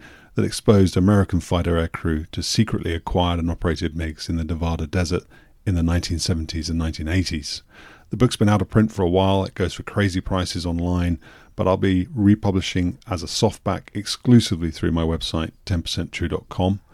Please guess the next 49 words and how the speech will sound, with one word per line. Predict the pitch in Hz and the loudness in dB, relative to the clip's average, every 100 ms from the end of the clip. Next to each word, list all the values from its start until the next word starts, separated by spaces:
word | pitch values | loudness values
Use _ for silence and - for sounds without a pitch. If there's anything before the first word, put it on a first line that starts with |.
| - - - _ | -20 -20 -20 _
If | 107 85 | -6 -4
you're | |
thinking | 85 139 127 113 | 2 4 4 4
about | 98 95 - | 2 0 -2
supporting | - 104 90 95 | 0 0 0 -2
the | 87 | -2
channel, | - 104 110 | 0 0 2
you'd | 95 90 | 2 2
like | 101 98 | 0 -2
to | 82 | -6
buy | 87 98 | -2 -2
the | 90 | -2
book | 92 95 | -2 -4
for | - | -4
yourself | 90 - 92 87 | -6 -2 -2 0
or | 95 | 2
even | 101 98 | 2 2
as | 90 | 0
a | 82 | -2
gift, | - 98 82 - - _ _ - | 2 2 2 -10 -20 _ _ -4
please | 117 104 85 | 2 2 2
do | 95 87 | 0 2
go | 92 85 80 | 0 -2 -4
and | 98 85 | -8 -8
place | 92 82 - - | -6 -6 -8 -14
a | |
pre-order. | - 92 80 80 73 - _ - | -6 -4 -2 -4 -6 -12 _ -8
I'll | 90 | -2
put | - | 0
a | 87 | 0
link | 85 87 - | 0 -2 -2
in | |
the | 80 | -6
description. | 78 - - - - - - - _ - _ - | -6 -6 -6 -6 -6 -8 -10 -18 _ -20 _ 2
All | 131 110 | 6 8
pre-orders | 113 101 98 | 8 8 6
are | 92 | 2
gonna | 90 | 2
be | 85 | 0
twenty-five | - 92 90 - 82 - | -2 -4 -4 -6 -6 -6
percent | 85 82 - | -6 -6 -4
off, | 87 82 - - - - _ - | -4 -6 -10 -20 -20 -20 _ -2
and | 117 92 | 2 2
I'll | 85 | 0
make | 85 85 - | -2 -4 -6
sure | - 87 82 92 | -4 -2 -2 -6
I | |
personally | 87 - 87 - 82 | -8 -6 -6 -6 -6
inscribe | 78 73 - 85 82 | -6 -8 -4 -2 -2